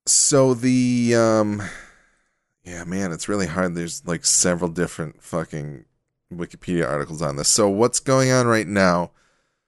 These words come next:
Black Widow just came out. Shang-Chi is scheduled for September third. The Eternals is scheduled for November fifth.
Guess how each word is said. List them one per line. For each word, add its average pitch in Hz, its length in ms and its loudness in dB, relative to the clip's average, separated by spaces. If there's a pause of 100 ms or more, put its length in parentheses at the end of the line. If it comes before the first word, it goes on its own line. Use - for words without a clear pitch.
(440)
Black 104 220 2
Widow 123 220 4
just 110 240 -2
came 104 220 2
out. 90 280 2
Shang-Chi 113 520 2
is 117 180 4
scheduled 95 480 2
for - 140 0
September 90 560 0
third. 85 500 2
The 90 200 -2
Eternals 123 640 0
is 87 120 0
scheduled 85 760 0
for 85 320 0
November 82 440 0
fifth. 95 420 -2